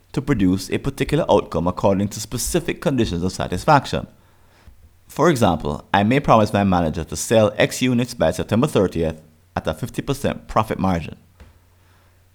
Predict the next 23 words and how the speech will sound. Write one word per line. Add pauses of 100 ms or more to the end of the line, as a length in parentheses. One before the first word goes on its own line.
(180)
Such
agreements (140)
are
the
sinews
of
an
organization. (1000)
Without
them, (280)
it's
impossible
for
my
manager
to
have
a
proper (180)
follow-up
conversation
with
me